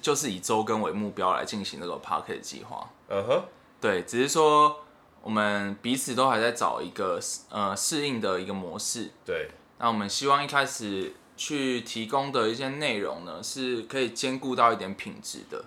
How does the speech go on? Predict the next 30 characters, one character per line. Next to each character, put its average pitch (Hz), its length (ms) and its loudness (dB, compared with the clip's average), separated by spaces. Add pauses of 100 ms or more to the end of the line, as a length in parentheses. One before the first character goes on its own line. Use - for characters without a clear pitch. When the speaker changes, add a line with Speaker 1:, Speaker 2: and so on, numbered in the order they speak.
Speaker 2:
嗯。 107 280 -2 (480)
Speaker 1:
所 - 180 -4
以 135 120 2
说， 131 720 2
可 127 120 -8
能 117 160 0
在， 151 360 4
如 127 120 -4
果 127 240 2
一 151 100 -6
开 143 200 0
始 123 100 -8
就 120 120 0
频 104 280 -6
繁 98 240 0
的 98 160 0
每 98 200 -4
一 110 40 -4
周 123 160 0
都 123 100 2
更 120 200 -4
新 113 480 -8
的 98 140 -4
话， - 380 0 (480)
那 117 440 4
可 104 160 -4
能 98 260 -2
会 113 540 4
有 107 240 0
点 101 420 -2